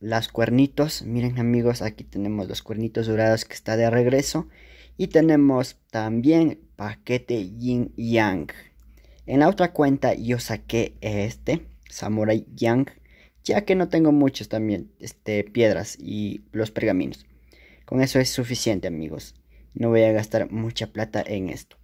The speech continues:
Ahora también tenemos lo que es los pandilleros. En esta cuenta quiero sacarme los pandilleros. Vamos a ver si logramos sacar.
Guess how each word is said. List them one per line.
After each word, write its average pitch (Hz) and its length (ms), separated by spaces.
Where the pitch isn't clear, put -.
Ahora 143 340
también 135 360
tenemos 143 420
lo 113 160
que 123 240
es 139 180
los 110 240
pandilleros. 127 720
En 135 120
esta 180 200
cuenta 180 240
quiero 151 220
sacarme 127 380
los 113 140
pandilleros. 104 680
Vamos 170 260
a 147 60
ver 135 160
si 120 180
logramos 107 420
sacar. - 380